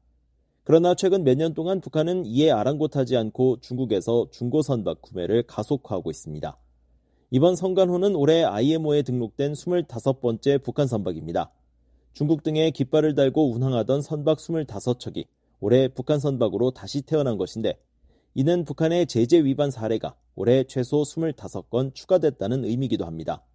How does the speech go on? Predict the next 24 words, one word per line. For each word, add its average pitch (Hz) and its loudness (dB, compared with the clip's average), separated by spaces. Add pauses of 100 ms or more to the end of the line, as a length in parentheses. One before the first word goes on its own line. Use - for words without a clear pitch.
(600)
북한이 170 4
자국 160 0
해사기구에 175 2
등록한 165 -2
시점을 151 -2
기준으로 123 -2
한다면 113 0 (220)
올해 127 4
여덟 101 2
척, - -10 (380)
지난해 113 0
마흔여덟 107 0
척 - -10
등 127 -2 (260)
최근 160 2
이 135 2
년 151 2
동안 156 0
쉰여섯 143 -2
척의 139 0
선박이 117 -2
북한 135 -4
깃발을 107 -2
달았습니다. 82 -4